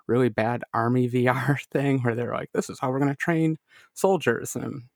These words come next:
everyone's like, "Well, these are gonna be terrible soldiers 'cause this thing is <laughs> terrible."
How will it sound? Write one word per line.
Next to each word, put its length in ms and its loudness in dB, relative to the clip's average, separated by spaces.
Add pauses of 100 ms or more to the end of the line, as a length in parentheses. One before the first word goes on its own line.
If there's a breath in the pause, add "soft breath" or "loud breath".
(100)
everyone's 300 -4
like, 160 -10
"Well, 180 0
these 220 -4
are 20 -4
gonna 140 0
be 60 -2
terrible 280 0
soldiers 480 2
'cause 160 -6
this 160 -4
thing 200 4
is 120 2
<laughs> 0 -
terrible." 640 2